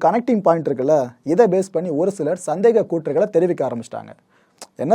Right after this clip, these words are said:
சொல்றாங்க, அவங்கள சந்தேக கூட்டத்தை ஓகேவா நிரூபிக்கப்படல. இது போல சன் எக்ஸ்பிரஸ்ல கேட்டரிங் சான்ஸை பிடிக்கணும் அப்படின்ட்டு நிறைய கம்பெனிஸ் போட்டா போட்டி போட்டுச்சு. ஆனா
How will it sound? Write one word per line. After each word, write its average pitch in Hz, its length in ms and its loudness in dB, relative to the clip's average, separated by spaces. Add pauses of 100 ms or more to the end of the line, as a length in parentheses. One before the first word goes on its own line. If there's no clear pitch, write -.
சொல்றாங்க, 160 400 2
அவங்கள 170 320 2
சந்தேக 202 260 8
கூட்டத்தை 165 240 6
ஓகேவா 165 300 2
நிரூபிக்கப்படல. 139 560 4 (600)
இது 123 180 -8
போல 190 120 4 (380)
சன் 190 260 -2
எக்ஸ்பிரஸ்ல 180 480 -2 (200)
கேட்டரிங் 196 460 0
சான்ஸை 160 340 0
பிடிக்கணும் 175 300 -2
அப்படின்ட்டு 135 320 -4 (180)
நிறைய 190 200 6 (120)
கம்பெனிஸ் 170 440 -4
போட்டா 190 260 2 (120)
போட்டி 196 260 0
போட்டுச்சு. 156 340 -4 (460)
ஆனா 175 140 2